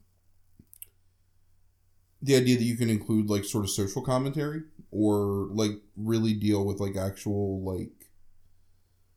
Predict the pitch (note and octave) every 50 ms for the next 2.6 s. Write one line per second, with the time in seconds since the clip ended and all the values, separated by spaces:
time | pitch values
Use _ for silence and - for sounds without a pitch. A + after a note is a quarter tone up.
0 | _ _ _ - _ - - _ - _ _ _ _ _ _ _ _ _ _ _
1 | _ _ _ _ _ _ _ _ _ _ _ _ _ _ _ _ _ _ _ _
2 | _ _ _ _ _ _ _ _ A#2+ A2+ G2+ F2